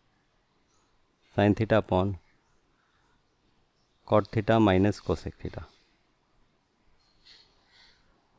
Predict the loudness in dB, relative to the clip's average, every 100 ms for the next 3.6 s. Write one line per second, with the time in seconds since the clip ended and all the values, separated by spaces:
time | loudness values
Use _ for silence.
0 | _ _ _ _ _ -20 -20 -20 _ _
1 | -20 -18 -16 -16 -6 -2 -2 -4 -12 -18
2 | -20 _ _ 0 2 4 4 4 2 -2
3 | -8 -10 -14 -4 0 2